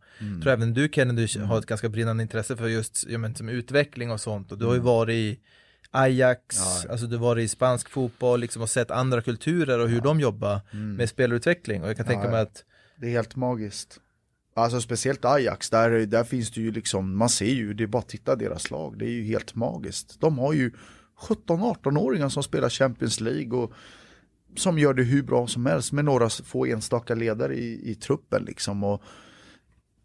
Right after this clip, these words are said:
Speaker 1: det är klart att det är en skola. Jag har sett det med mina egna ögon och de är sex, sju år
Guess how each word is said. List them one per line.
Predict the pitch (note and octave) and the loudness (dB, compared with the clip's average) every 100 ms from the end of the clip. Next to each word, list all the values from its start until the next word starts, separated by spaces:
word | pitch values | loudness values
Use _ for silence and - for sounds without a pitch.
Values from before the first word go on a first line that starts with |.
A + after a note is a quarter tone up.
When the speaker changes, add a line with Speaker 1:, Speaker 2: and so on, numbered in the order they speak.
| _ | _
Speaker 1:
det | - C#3 | 2 2
är | |
klart | - B2+ A#2 A2 | 2 0 0 0
att | - | 0
det | G#2+ | -2
är | |
en | G2+ | 0
skola. | - A#2 A2 G#2+ A2 F2 A2+ | -2 -2 -2 2 2 2 -4
Jag | D#3 A2 | 0 0
har | |
sett | G#2+ B2 A#2 | 2 0 -2
det | A2 | -4
med | A2+ | -4
mina | G#2+ G#2+ G#2+ | -4 -2 0
egna | G#2+ G#2 G#2+ | 0 0 2
ögon | G#2 A2 A2 G#2+ | 2 2 -2 -2
och | G#2+ | -2
de | A2 A2 | -2 -2
är | G#2+ | -4
sex, | - - - | -4 -4 -6
sju | A#2+ A#2+ | -6 -6
år | A2+ A#2 | -6 -6